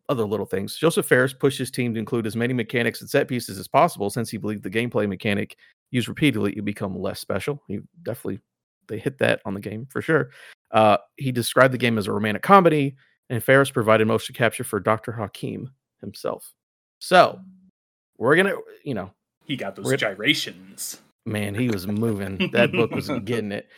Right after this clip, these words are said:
Speaker 1: So we're gonna go all spoilers here because there's, it's hard to talk about this game without potentially bringing up spoilers. So we can do whatever we want. It's fine. Everyone be aware that,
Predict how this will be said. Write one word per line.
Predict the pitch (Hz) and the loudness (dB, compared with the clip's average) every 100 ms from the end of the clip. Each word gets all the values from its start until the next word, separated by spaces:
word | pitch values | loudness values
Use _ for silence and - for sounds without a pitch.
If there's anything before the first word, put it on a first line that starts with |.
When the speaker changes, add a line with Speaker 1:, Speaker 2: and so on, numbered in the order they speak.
| - | -20
Speaker 1:
So | - 123 | 0 6
we're | 139 | 8
gonna | 160 | 10
go | 147 | 12
all | 139 151 | 12 12
spoilers | - 151 123 113 | 10 6 8 4
here | 123 104 | 2 0
because | 95 107 104 | 0 0 0
there's, | 113 107 | 0 -2
it's | - 127 | -2 4
hard | 143 135 | 8 8
to | |
talk | 127 127 120 | 6 4 6
about | 113 | 4
this | 107 107 | 4 0
game | 107 104 101 98 _ _ _ | 0 -2 -2 -6 _ _ _
without | - 113 107 | 0 2 2
potentially | 113 - 113 101 95 | 0 -2 -4 -4 -4
bringing | 98 95 | -4 -6
up | 90 | -8
spoilers. | - 87 90 90 | -6 -6 -6 -6
So | - 95 90 _ _ _ - | -2 0 -2 _ _ _ -6
we | 110 | -2
can | 113 | 4
do | 135 | 6
whatever | 131 123 | 6 6
we | 123 | 4
want. | 101 101 - _ _ _ _ | 4 2 0 _ _ _ _
It's | - - | -8 0
fine. | 98 90 | 0 2
Everyone | 90 95 104 | 0 0 -2
be | 95 | 0
aware | 104 98 95 90 95 - | 0 2 0 -2 -6 -6
that, | - - | -6 -6